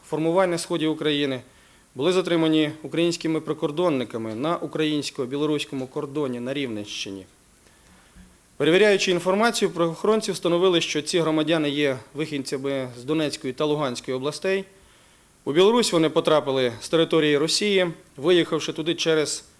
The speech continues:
пункт пропуску із Варини, який знаходиться на під-, непідконтрольній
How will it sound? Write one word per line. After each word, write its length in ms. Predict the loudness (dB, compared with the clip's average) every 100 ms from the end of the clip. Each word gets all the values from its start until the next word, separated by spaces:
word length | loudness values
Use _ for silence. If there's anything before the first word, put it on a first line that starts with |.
| _ _
пункт 340 | 0 0 -4 -20 _
пропуску 500 | -2 -2 -4 -6 -4
із 160 | -4
Варини, 480 | -2 2 2 0 -6
який 240 | -8 -8 -8
знаходиться 560 | -10 -8 -8 -6 -8
на 200 | -6 -6
під-, 260 | -8 -10 -6
непідконтрольній 920 | -6 -6 -8 -8 -6 -4 -4 -4 -8